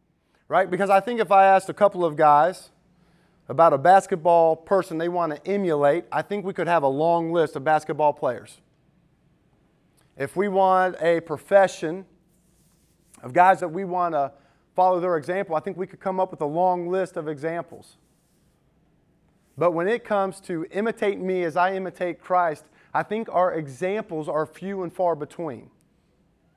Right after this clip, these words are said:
And that is the challenge. The challenge for the young men and older men in the room, the fathers, the husbands, the brothers, the sons, is for you to be able to say what Paul says here, "Hey,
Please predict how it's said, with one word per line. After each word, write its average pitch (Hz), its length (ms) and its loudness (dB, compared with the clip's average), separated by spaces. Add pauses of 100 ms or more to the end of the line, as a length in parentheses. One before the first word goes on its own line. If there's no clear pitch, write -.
(640)
And 147 140 -6
that 190 220 4
is 190 160 0
the 160 100 -12
challenge. 147 640 -6 (1300)
The 151 100 -8
challenge 208 380 2
for 185 260 0
the 156 340 2
young 190 360 0
men 185 320 -2
and 135 100 -6
older 196 340 2
men 170 540 -4
in 180 220 -4
the 208 80 -2
room, 170 400 -4 (720)
the 131 100 -4
fathers, 185 540 8
the 147 140 -2
husbands, 185 580 -2 (460)
the 120 60 -12
brothers, 180 520 2
the 156 100 -12
sons, 175 640 -6 (840)
is 160 220 -4
for 160 160 -8
you 180 240 -6
to 208 80 -8
be 208 180 -2
able 196 220 -2
to 170 60 -8
say 180 320 0
what 170 280 -2
Paul 208 300 0
says 170 400 -4
here, 170 220 -4
"Hey, 170 140 -2